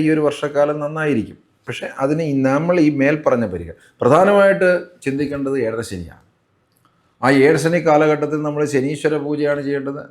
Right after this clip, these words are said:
നവഗ്രഹങ്ങളിൽ ശനിയെ പൂജിക്കാം, ശിവനെ പൂജിക്കാം, ശാസ്താവിനെ പൂജിക്കാം, ശബരിമല പോകാം. വ്രതാനുഷ്ഠാനങ്ങൾ, മന്ത്രജപങ്ങൾ,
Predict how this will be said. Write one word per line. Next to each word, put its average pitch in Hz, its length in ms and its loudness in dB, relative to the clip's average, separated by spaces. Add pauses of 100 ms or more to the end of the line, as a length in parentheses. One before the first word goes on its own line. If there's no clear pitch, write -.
നവഗ്രഹങ്ങളിൽ 139 640 -2
ശനിയെ 139 320 -4
പൂജിക്കാം, 139 480 -6
ശിവനെ 131 400 -2
പൂജിക്കാം, 135 460 -4
ശാസ്താവിനെ 139 640 0
പൂജിക്കാം, 135 440 -4
ശബരിമല 135 420 -4 (120)
പോകാം. 131 280 0 (880)
വ്രതാനുഷ്ഠാനങ്ങൾ, 156 1120 4 (640)
മന്ത്രജപങ്ങൾ, 117 840 -4